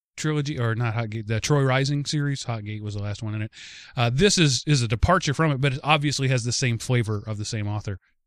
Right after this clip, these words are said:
Uh, but I just decided I needed another, I have, for, for a while now, I've been doing onesie twosies, decided I needed another,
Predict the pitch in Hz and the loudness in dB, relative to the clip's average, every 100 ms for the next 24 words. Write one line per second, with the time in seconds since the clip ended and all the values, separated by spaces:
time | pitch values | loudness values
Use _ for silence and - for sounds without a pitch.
0 | _ 123 107 107 131 135 160 180 139 160 | _ -2 0 2 2 4 4 2 0 2
1 | 151 139 143 147 127 123 127 123 117 - | 4 4 4 4 2 2 2 2 0 -4
2 | - - 131 139 131 - 156 143 135 156 | -6 0 2 2 0 0 2 2 4 4
3 | 139 160 170 147 139 131 123 127 131 131 | 6 6 4 4 4 2 2 2 2 0
4 | 117 127 120 110 143 120 113 - - _ | 2 2 0 0 0 2 0 -4 -14 _
5 | 127 151 143 131 131 127 110 113 113 104 | -4 0 2 2 2 2 2 0 0 -2